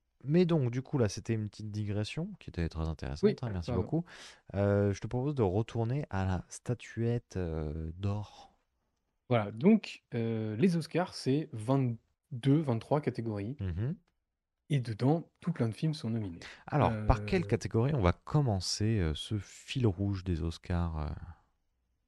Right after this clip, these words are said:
Speaker 2: Eh bien, on, je te propose de commencer
Speaker 1: Oui.
Speaker 2: par... On va prendre des, des petites catégories.
Speaker 1: Oui, bien sûr.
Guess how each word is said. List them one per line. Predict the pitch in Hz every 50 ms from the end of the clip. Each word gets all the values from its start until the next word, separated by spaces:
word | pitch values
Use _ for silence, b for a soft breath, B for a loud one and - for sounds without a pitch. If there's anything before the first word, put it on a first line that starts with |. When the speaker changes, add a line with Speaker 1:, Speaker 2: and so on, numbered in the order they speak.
| _ _ _ _ _ _ _ _ -
Speaker 2:
Eh | - 110
bien, | 104 113 120 135
on, | 165 165 135 117 113 -
je | - -
te | 117 - 208
propose | 180 - - 131 117 - 156 170 139
de | 123 117
commencer | - - 127 123 107 95 85 104 -
Speaker 1:
Oui. | 156
Speaker 2:
par... | 156 - - 117 117 131 147 156 - _ _ _ _ _ _ _ _ _ _ _ _ _ _ _ _ _ _ _ _ -
On | 127 113
va | 110
prendre | 107 - - 165 160 139 110
des, | - 101 95 b b b b _ _ _ -
des | -
petites | 107 _ - - 170 165 - - - 151 - - -
catégories. | - 123 - - 110 107 104 95 92 95
Speaker 1:
Oui, | 98 90 82 78
bien | 76 80 78
sûr. | 73 - - - 92 87